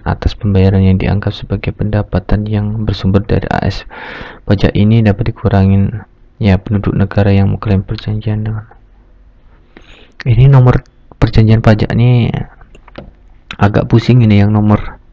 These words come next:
tiga, perjanjian pajak. Apakah Anda mengklaim tarif pemotongan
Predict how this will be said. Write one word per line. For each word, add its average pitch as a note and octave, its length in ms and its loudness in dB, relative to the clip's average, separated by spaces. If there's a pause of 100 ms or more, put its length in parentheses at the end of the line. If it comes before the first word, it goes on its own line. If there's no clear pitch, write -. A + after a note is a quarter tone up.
(640)
tiga, G#2+ 560 0
perjanjian G#2+ 540 2
pajak. G#2+ 260 0
Apakah B2 460 0
Anda C#3+ 340 4
mengklaim B2 800 0 (800)
tarif A#2+ 480 2
pemotongan G#2+ 960 0